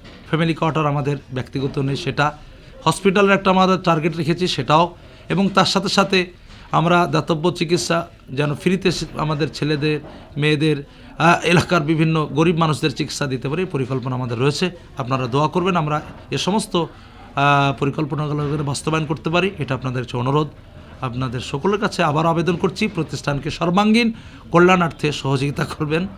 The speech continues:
এই বলে আমার আবেদন, এই বলে আমার বক্তব্য ইতি টানছি। ওমা তৌফিক ইল্লা বিল্লাহ।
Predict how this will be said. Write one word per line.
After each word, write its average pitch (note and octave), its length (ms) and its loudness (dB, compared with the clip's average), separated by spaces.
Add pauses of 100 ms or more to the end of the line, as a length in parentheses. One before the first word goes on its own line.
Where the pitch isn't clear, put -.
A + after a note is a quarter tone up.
(220)
এই C#3+ 80 -2
বলে C3+ 180 -2
আমার B2+ 200 -4
আবেদন, B2 420 -4 (380)
এই C#3 80 -8
বলে C#3 140 -2
আমার C3+ 160 -4
বক্তব্য D3+ 320 -6
ইতি D3+ 160 -6
টানছি। E3+ 400 -6 (200)
ওমা C#3+ 160 -2
তৌফিক B2 400 -6
ইল্লা A#2+ 180 -2
বিল্লাহ। A#2+ 300 -4